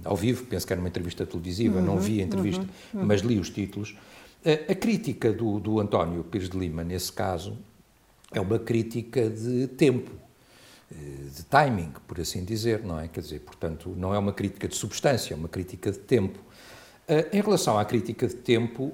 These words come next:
Speaker 1: aquilo que eu lhe posso dizer, enfim, e espero não estar a cometer nenhuma inconfidência, eh, é que, eh, eh, tanto quanto eu sei, a A D tem os seus tempos e os seus calendários, eh, muito bem definidos, quer dizer, e, portanto,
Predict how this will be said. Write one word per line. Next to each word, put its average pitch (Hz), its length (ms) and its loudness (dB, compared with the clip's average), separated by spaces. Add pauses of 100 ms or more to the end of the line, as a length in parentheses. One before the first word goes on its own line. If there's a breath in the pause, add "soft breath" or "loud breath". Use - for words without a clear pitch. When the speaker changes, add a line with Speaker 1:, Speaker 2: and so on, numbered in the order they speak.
Speaker 1:
aquilo 120 280 0
que - 100 -2
eu 92 40 2
lhe 90 40 -2
posso - 300 -2
dizer, 117 440 2
enfim, 98 400 -6
e 76 40 -16
espero 101 360 -2
não 98 120 -2
estar 92 340 0
a 82 140 -2
cometer 92 420 -4
nenhuma 90 260 -4
inconfidência, 101 840 0 (720 loud breath)
eh, 131 560 6
é 139 120 4
que, 135 520 4
eh, 95 880 0
eh, - 140 -10
tanto 82 180 -4
quanto 87 220 -4
eu 95 80 0
sei, 117 480 2
a 117 100 2
A 101 60 4
D 101 240 0
tem 135 160 -2
os 90 160 -6
seus 82 200 -4
tempos 87 380 -6
e 92 40 -4
os 85 100 -8
seus 92 160 -6
calendários, 92 720 -4 (540 soft breath)
eh, 95 200 -8
muito 117 260 2
bem 110 140 4
definidos, 85 420 -6
quer - 140 -14
dizer, 67 180 -14
e, 69 80 -18
portanto, - 480 -6